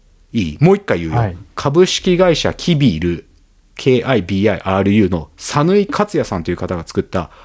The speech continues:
Speaker 1: 博多織×広角機動隊展。
Speaker 2: うん。
Speaker 1: それの私は笑い男バージョンを即買いしました。
Speaker 2: はい。
Speaker 1: 十七万円です。いいですか？
Speaker 2: おー。
Speaker 1: 一ミリも貯められなかったね。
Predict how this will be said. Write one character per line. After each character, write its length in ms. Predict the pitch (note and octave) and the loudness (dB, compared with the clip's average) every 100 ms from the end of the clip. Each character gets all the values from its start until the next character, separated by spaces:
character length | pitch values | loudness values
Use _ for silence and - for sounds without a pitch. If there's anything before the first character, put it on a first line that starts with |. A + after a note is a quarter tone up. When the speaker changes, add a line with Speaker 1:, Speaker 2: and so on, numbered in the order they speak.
| - | -8
Speaker 1:
博 320 | - C#3 G3 F#3+ | -4 -2 -2 2
多 120 | G3 | 2
織× 260 | F#3+ F#3 G3 | 4 4 2
広 400 | C3+ C#3 F3+ G2+ - A2+ | -2 0 0 0 0 0
角 160 | C3 - | 0 -2
機 80 | |
動 160 | A#2+ A#2+ | 2 2
隊 240 | - C3 | 2 -4
展。 460 | F#2+ - G2+ E2+ C#2+ _ - _ - | -4 -6 -4 -4 -8 _ -20 _ -14
Speaker 2:
う 20 | F#2 | -14
ん。 200 | D#2+ D#2 _ _ | -14 -18 _ _
Speaker 1:
そ 160 | - D#3+ | 0 4
れ 60 | |
の 100 | F#3+ | 4
私 280 | F3 C#3+ E3+ | 4 2 2
は 240 | F3+ G#2+ - | 2 2 -4
笑 400 | G2 B2 E3+ F#3+ | 0 2 2 0
い 40 | - | -2
男 340 | F3 F3+ E3 | -2 0 0
バ 240 | A2+ C3 B2+ | 2 0 0
ー 40 | |
ジ 100 | - | -4
ョ 100 | D#2+ | -6
ン 40 | |
を 200 | F2 D#2 - _ _ | -4 -6 -8 _ _
即 480 | - - F3 C#3 A3+ | -10 0 0 4 4
買 200 | F3+ F3+ | 4 2
い 40 | F3 | -2
し 180 | - | -2
ま 100 | D3+ | -2
し 140 | C3+ - | -2 -4
た。 160 | - - _ _ _ _ _ _ _ | -8 -14 _ _ _ _ _ _ _
Speaker 2:
は 160 | - A2+ | -12 -4
い。 20 | |
Speaker 1:
十 300 | C#3 G#3+ A3+ | -2 0 0
七 320 | E3+ E3+ F#3+ | 2 2 2
万 260 | F#3 F3 G2+ | 2 0 -2
円 120 | E2+ | -4
で 100 | D3 | -8
す。 260 | - - - - - - _ - | -10 -12 -16 -20 -20 -20 _ -10
い 80 | A#2+ | -2
い 20 | |
で 80 | G#2+ | 0
す 80 | F#2 | 0
か？ 140 | D#2 | -4
Speaker 2:
お 80 | - | -6
ー。 140 | - - - | -12 -8 0
Speaker 1:
一 300 | G3 - C#4 | 0 2 2
ミ 160 | C4+ | 2
リ 80 | B3+ | 4
も 100 | A#3+ | 2
貯 140 | A#3+ | 2
め 80 | G#3 | 2
ら 80 | G#3 | 4
れ 60 | G3+ | 2
な 100 | G3+ | -2
か 80 | |
っ 60 | D3 | -4
た 100 | - | -8
ね。 220 | D#2+ D#2 | -10 -12